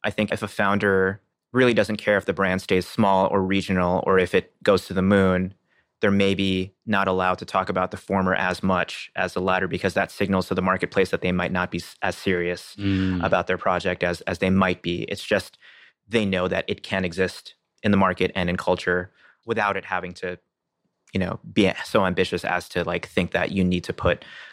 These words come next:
Speaker 1: uh, eventual I P O in slide ten of your fundraising deck, right? I'm not sure if this, if this gets to the crux of your question, but, um, um,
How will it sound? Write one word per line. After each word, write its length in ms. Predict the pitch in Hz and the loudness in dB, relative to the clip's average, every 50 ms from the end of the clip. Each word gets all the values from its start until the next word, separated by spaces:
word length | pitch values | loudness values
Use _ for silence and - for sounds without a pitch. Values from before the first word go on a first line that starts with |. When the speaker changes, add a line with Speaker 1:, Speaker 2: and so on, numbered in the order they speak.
| - - | -12 -8
Speaker 1:
uh, 80 | 92 - | -6 -2
eventual 340 | - - 98 92 92 - - - | 0 0 0 0 0 0 -2 0
I 120 | 87 85 | 0 -4
P 240 | - - - 90 90 | -4 -2 0 0 2
O 300 | 90 87 85 85 85 95 _ _ _ - | 2 2 0 -2 -4 -6 _ _ _ -4
in 200 | 98 90 87 85 | -4 -2 -2 -2
slide 280 | - - 95 87 87 85 | -2 0 0 0 0 -2
ten 420 | - - 87 87 87 87 85 - - - | -4 -4 -4 -4 -4 -6 -8 -10 -8 -8
of 400 | - 87 82 85 87 85 - - - | -6 -6 -4 -6 -8 -8 -12 -14 -10
your 100 | - 80 | -8 -2
fundraising 460 | - 101 87 87 92 87 85 90 90 | 0 0 2 2 2 2 2 -2 -4
deck, 320 | - 78 - 101 - - - _ - - - - - - - - - | -4 -4 -6 -6 -8 -10 -20 _ -20 -20 -20 -18 -18 -20 -20 -14 -6
right? 240 | 101 95 90 92 - - | -4 -4 -2 -4 -4 -4
I'm 60 | 123 | -2
not 140 | 131 139 139 | -2 -2 -2
sure 120 | - 170 | 0 -2
if 80 | 165 - | -2 -2
this, 180 | - 151 - - | -2 -6 -6 -2
if 240 | - 113 101 95 104 - | -2 0 0 0 -2 -4
this 180 | 101 - - - | -8 -12 -6 -4
gets 180 | 113 98 - | -4 -4 -2
to 40 | - | -2
the 80 | 95 98 | -6 -2
crux 260 | - 104 92 - - | 0 -2 -2 -2 -2
of 40 | 95 | -2
your 100 | 98 101 | -2 0
question, 480 | - - 101 92 - - - 135 139 139 | 2 2 0 0 0 0 0 0 0 0
but, 260 | 123 104 95 95 - | 0 2 2 2 0
um, 400 | - 98 95 95 92 90 92 92 - _ - - - - _ _ _ _ _ | 2 2 2 2 2 2 0 -4 -6 _ -20 -20 -20 -20 _ _ _ _ _
um, 560 | - 101 92 92 92 92 90 - - - - | -2 0 0 2 2 0 0 -2 -4 -6 -10